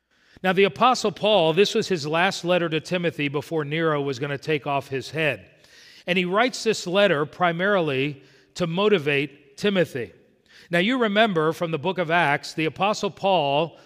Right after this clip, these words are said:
engaged in three missionary journeys. On these missionary journeys, he planted churches,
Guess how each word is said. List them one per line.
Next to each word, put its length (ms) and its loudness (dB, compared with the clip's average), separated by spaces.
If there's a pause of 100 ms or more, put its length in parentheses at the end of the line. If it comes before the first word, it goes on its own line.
(260)
engaged 540 2
in 120 -4
three 380 -6
missionary 880 -2
journeys. 680 -4 (500)
On 160 2
these 180 -4
missionary 480 -2
journeys, 440 -4
he 120 -6
planted 400 -4
churches, 720 -4